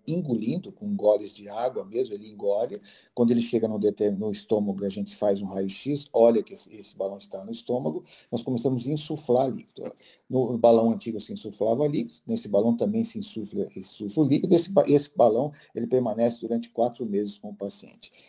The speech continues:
Após o quarto mês, a válvula desse balão, ela se dissolve e o paciente elimina esse balão naturalmente pelas fezes. Ou seja, eu tô evitando com isso que o paciente realize duas endoscopias,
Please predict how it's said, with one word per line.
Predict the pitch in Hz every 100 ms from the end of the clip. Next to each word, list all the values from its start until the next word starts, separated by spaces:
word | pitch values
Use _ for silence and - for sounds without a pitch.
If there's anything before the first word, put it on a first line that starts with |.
| -
Após | 107 - 113 110
o | 110
quarto | 104 107 123
mês, | 113 143 151
a | 120
válvula | 98 104 123 143 127 120 101
desse | 95 95 -
balão, | 95 101
ela | 98 98
se | 120
dissolve | - - 127 151 151 - _ 120
e |
o | 127
paciente | 117 120 117 120 127
elimina | 131 151 123 113 120 117
esse | -
balão | - 95 104 110
naturalmente | 107 117 117 117 110 101 104 104 -
pelas | 107 101 -
fezes. | - -
Ou | -
seja, | 131 - 76 107
eu |
tô | 110 147
evitando | 139 127 113 113
com | 117 120
isso | 131 -
que | 143
o |
paciente | 113 107 - 113 - 113 - -
realize | - 120 104 113 110
duas | 101 113 143 135
endoscopias, | 117 104 104 - 117 - 104 107